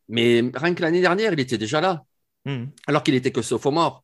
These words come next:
Speaker 1: Déjà l'année dernière, tout le monde, euh, voyait Kyle Hamilton, il avait déjà éclaboussé de sa classe et de son talent, euh, le football universitaire. Donc, euh, je veux dire, euh, même s'il a un peu moins joué cette année, franchement, il n'y a aucune inquiétude, hein.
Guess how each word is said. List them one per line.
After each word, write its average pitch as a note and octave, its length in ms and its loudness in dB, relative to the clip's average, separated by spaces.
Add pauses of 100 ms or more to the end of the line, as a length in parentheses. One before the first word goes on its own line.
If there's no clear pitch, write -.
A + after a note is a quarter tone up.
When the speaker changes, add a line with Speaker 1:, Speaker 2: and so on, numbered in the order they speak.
(120)
Speaker 1:
Déjà B2 240 0
l'année C#3+ 240 4
dernière, C3+ 340 0
tout C#3+ 120 -6
le C3+ 40 -2
monde, D#3 240 2
euh, A#2+ 420 2
voyait A#2+ 300 0
Kyle B2+ 120 -2
Hamilton, B2 520 -2
il C3 80 0
avait A2 140 -2
déjà A2+ 240 -2
éclaboussé B2 460 -4
de A#2+ 60 -2
sa A2+ 200 -2
classe C#3 380 2
et A2+ 100 4
de A2+ 100 -2
son A#2+ 180 -6
talent, C3 520 2
euh, A2 100 0 (380)
le A#2 80 -4
football A#2+ 340 2
universitaire. A#2 720 0
Donc, G#2+ 240 -4
euh, G#2 360 2
je G#2 60 -10
veux G#2+ 80 -6
dire, G2+ 160 -2
euh, F#2+ 160 -2 (440)
même B2+ 200 4
s'il C3 220 2
a A#2 40 6
un A2+ 40 4
peu A#2 140 0
moins A2 140 0
joué G#2+ 220 0
cette G#2 220 -4
année, B2+ 220 0
franchement, A2+ 360 -4
il G#2+ 60 0
n'y G2 60 0
a F#2 40 0
aucune F2+ 240 -8
inquiétude, B2 440 -4
hein. C3 120 -8